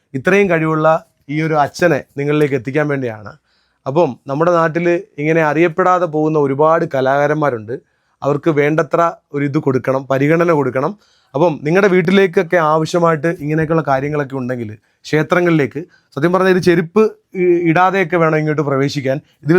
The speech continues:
തൊടുമ്പം പോലും അത്രയും ഭക്തിയോടുകൂടി വേണം അത് തൊടുക പോലും ചെയ്യാൻ. കാരണം അത്രയും കൃത്യമായിട്ട് വേണം ഇതൊക്കെ നിർമ്മിക്കാൻ. അപ്പം, ഏഹ്, ഇത് എനിക്ക് ഭയങ്കരമായിട്ട് ഇഷ്ടപ്പെട്ടു കേട്ടോ. ഏ,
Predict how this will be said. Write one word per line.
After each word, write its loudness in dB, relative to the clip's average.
തൊടുമ്പം 2
പോലും 2
അത്രയും 0
ഭക്തിയോടുകൂടി 2
വേണം 0
അത് 2
തൊടുക 4
പോലും 0
ചെയ്യാൻ. -2
കാരണം -2
അത്രയും 2
കൃത്യമായിട്ട് 0
വേണം -2
ഇതൊക്കെ -4
നിർമ്മിക്കാൻ. -4
അപ്പം, 2
ഏഹ്, -2
ഇത് 4
എനിക്ക് 0
ഭയങ്കരമായിട്ട് 0
ഇഷ്ടപ്പെട്ടു -6
കേട്ടോ. -12
ഏ, -4